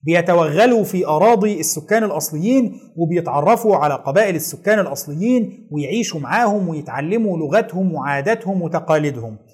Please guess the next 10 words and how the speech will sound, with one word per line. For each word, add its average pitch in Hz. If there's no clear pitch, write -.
ويحاولوا 247
إن 156
هم 226
يقيموا 214
معاهم 208
علاقات 175
تبادل 180
تجاري 214
وعلاقات 156
ودية. 127